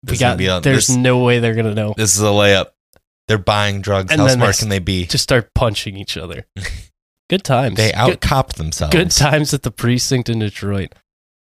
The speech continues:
Speaker 2: Shout out the eleventh and twelfth Detroit precincts.
Speaker 1: Okay. I have two stories. Both of them, I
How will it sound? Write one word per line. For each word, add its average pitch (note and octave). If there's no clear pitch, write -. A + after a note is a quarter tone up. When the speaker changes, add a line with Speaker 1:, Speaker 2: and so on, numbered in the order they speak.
Speaker 2:
Shout A#2+
out D3+
the C3+
eleventh G2+
and G#2+
twelfth F#2+
Detroit F2+
precincts. E2
Speaker 1:
Okay. A2+
I A#2
have A#2+
two D3
stories. A#2
Both D#3
of D#3+
them, B2+
I A#2